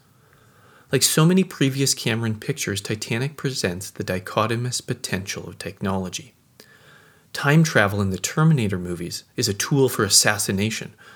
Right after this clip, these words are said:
as well as salvation. In The Abyss, nuclear weapons threaten our existence, while new advancements in diving gear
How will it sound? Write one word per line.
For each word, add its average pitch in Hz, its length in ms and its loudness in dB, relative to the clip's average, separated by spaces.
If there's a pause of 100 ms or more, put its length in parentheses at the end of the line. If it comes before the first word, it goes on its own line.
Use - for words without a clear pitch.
(140)
as 107 100 -6
well 92 220 -2
as - 80 -6
salvation. 95 600 -6 (880)
In 117 140 2
The 107 140 2
Abyss, 120 580 0 (540)
nuclear 139 440 2
weapons 113 520 0
threaten 104 340 0
our 90 220 -4
existence, 101 640 -6 (460)
while 95 140 -4
new 95 260 0
advancements 98 720 0
in 92 140 -4
diving 101 480 0
gear 85 340 -10